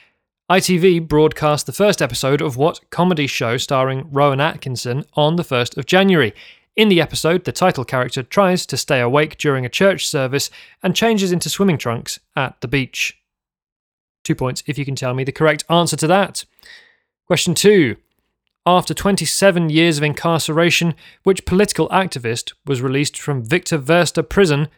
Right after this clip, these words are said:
near Cape Town on the eleventh of February? Once more, question two this is.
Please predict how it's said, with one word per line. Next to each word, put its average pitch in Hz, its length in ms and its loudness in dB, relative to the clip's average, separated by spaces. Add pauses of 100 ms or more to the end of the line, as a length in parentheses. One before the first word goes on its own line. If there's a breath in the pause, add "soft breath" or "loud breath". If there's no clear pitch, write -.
near 151 200 2
Cape - 280 0
Town 131 360 -4
on 147 160 0
the 151 80 2
eleventh 127 420 -2 (120)
of 131 120 -8
February? 147 480 2 (1600)
Once 127 220 -6
more, 143 140 2
question 151 320 -2
two 175 160 4
this 147 180 -2
is. 180 180 2